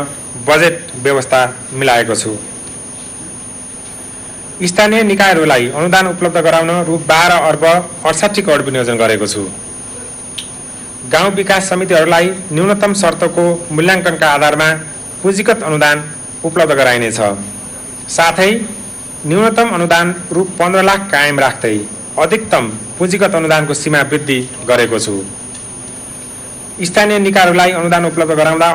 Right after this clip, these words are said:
अवलम्बन गरिने न्यूनतम मापदण्ड, कार्य सम्पादन सूचक र आधारहरूलाई समयानुकूल परिमार्जन गरिनेछ। स्थानीय निकायमा जाने अनुदानको निश्चित प्रतिशत विपद व्यवस्थापन कार्यका लागि छुट्याउनु पर्ने व्यवस्था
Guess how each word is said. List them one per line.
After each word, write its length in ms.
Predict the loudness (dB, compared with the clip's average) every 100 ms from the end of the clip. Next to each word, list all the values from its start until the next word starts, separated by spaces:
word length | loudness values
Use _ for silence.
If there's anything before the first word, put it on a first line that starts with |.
| 2
अवलम्बन 340 | 2 0 2
गरिने 320 | 2 2 0 -4 -6
न्यूनतम 380 | -2 -2 0 0
मापदण्ड, 480 | 2 0 2 2 4 2 0 -6 -14 -16 -6
कार्य 240 | 2 2 2
सम्पादन 480 | 0 2 2 2
सूचक 360 | -2 -2 2 0 0 -10 -2
र 60 |
आधारहरूलाई 720 | 2 4 4 4 2 2 2 -2 -10
समयानुकूल 680 | -4 0 2 2 2 2 0 2
परिमार्जन 480 | 2 4 2 0 0
गरिनेछ। 440 | 0 2 0 0 0 -2 -8 -16 -16 -18 -18 -18 -10 -6
स्थानीय 340 | 0 2 2
निकायमा 400 | 2 2 4 2
जाने 280 | 2 2 2
अनुदानको 460 | 0 2 2 2 0
निश्चित 300 | 0 -4 -6 -4
प्रतिशत 460 | -2 2 0 0 -8 -14 -4
विपद 340 | 0 0 0
व्यवस्थापन 560 | 2 2 2 0 0 0
कार्यका 340 | 0 2 2
लागि 260 | 2 2 0
छुट्याउनु 380 | -4 -2 0 0
पर्ने 200 | 0 0
व्यवस्था 360 | 0 0 2